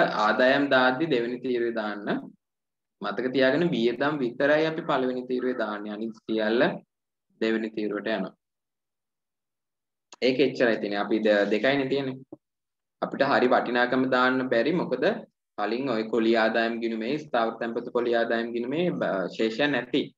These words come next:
ඒ ශේෂයන් වල තමයි අපි මේව තව එකතු කරේ. එතකොට කලින් ශේෂයන් දීලා නැති නිසා ගානේ අපිට හරියටම කියන්න බෑ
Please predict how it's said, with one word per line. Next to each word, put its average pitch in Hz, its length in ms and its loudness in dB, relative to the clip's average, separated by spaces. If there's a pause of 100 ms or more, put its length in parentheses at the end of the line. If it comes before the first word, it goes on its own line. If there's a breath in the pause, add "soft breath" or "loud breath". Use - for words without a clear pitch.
(120)
ඒ 110 140 -2
ශේෂයන් 110 420 0
වල 135 160 0
තමයි 139 240 0
අපි 156 160 -2
මේව 139 320 -2
තව 131 160 -2 (600)
එකතු 120 300 -2
කරේ. 98 260 -2
එතකොට 110 260 -2 (560)
කලින් 113 220 0
ශේෂයන් 120 380 0
දීලා 113 240 2
නැති 113 300 -4
නිසා 139 320 -2
ගානේ 110 360 -2 (420)
අපිට 120 180 -2
හරියටම 117 440 -2
කියන්න 123 300 -2
බෑ 120 180 2